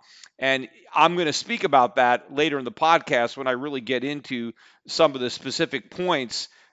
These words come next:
uh, that were made, uh, by Powell in response to, to the Q and A. But right now, I just kinda wanna talk a little bit, again, about the media coverage of this spectacle. And to me, when I sit back and I watch,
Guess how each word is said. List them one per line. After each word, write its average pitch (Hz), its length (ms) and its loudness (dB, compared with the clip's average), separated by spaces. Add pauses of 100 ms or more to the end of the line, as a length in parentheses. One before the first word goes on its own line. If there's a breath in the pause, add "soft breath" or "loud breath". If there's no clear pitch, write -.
(100)
uh, 120 420 4
that 123 480 4
were 117 160 -4
made, 131 680 0 (320 soft breath)
uh, 117 120 2
by 139 560 6
Powell 131 480 6
in 135 200 -8
response 143 640 -2
to, 127 320 -6
to - 180 -8
the 120 80 -6
Q 143 260 -8
and 127 80 -4
A. 135 160 0
But 123 160 -4
right 254 220 4
now, 190 180 6
I 147 80 6
just 143 240 -4
kinda 147 220 0
wanna 135 240 -2
talk 143 320 2
a - 20 -4
little 131 220 -8
bit, 123 240 -2 (240 soft breath)
again, 135 260 -2
about 127 300 4
the 120 80 -6
media 135 360 -2
coverage 135 760 -2 (520 loud breath)
of 127 280 2
this 123 180 -2
spectacle. - 720 2
And 143 160 -6
to 220 80 -6
me, 262 200 0
when 208 140 2
I 156 140 4
sit 214 360 -2
back 143 380 4
and 127 100 -6
I 123 120 0
watch, 143 720 0